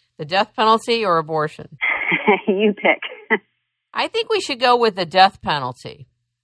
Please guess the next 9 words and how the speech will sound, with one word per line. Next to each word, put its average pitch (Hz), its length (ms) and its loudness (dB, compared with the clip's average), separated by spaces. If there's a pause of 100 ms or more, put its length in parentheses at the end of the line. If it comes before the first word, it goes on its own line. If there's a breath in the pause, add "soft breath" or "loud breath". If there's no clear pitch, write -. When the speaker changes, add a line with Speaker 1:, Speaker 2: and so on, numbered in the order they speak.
(160)
Speaker 1:
Did 254 240 -6
you 453 140 0
find 262 680 0
when 190 220 -6
writing 196 420 4
this 196 260 -10
with 170 260 -12
Richard 170 560 -8
that, 151 360 2